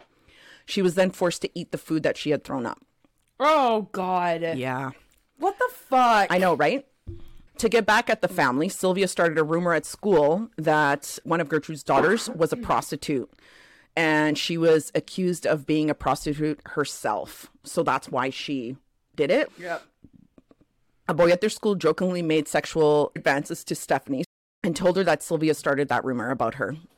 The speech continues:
Speaker 1: Stephanie asked Sylvia if she started this rumor, and she was honest and admitted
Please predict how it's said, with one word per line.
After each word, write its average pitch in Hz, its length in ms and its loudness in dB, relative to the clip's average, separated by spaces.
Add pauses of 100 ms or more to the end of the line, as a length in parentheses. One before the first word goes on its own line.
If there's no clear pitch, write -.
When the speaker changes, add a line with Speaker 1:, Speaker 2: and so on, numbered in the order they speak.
(240)
Speaker 1:
Stephanie 175 520 -4
asked 185 300 -2
Sylvia 151 560 0 (500)
if - 100 -4
she 185 80 -4
started 180 300 2
this - 180 -8
rumor, 151 360 0
and 156 380 2
she - 120 -4
was 196 140 -2
honest 233 320 2
and 160 120 0
admitted 151 540 2